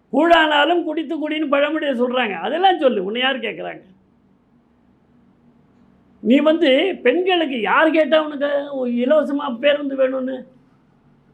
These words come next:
கொடுத்தீங்க, திட்டம்னு போட்டு கொடுக்குறீங்க. அதை ஓசி, ஓசின்னு கிண்டல் பண்றது,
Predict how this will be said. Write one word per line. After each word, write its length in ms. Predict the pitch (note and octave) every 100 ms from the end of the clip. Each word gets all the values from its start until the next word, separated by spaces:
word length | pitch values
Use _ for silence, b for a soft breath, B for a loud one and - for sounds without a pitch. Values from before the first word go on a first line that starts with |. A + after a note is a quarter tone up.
| -
கொடுத்தீங்க, 420 | E4 E4+ C#4 G3 E3+ -
திட்டம்னு 460 | D4 C#4 D#4+ D#4+
போட்டு 240 | D4 D4 B3
கொடுக்குறீங்க. 380 | B3+ A#3+ A3+ F#3
அதை 280 | F#3 B3
ஓசி, 500 | A#3+ A3+ D4+ A#3+ D#4 C4
ஓசின்னு 360 | B3 B3+ A#3
கிண்டல் 360 | - A#3 A#3+ G#3+
பண்றது, 400 | G3+ E3+ F3 G#3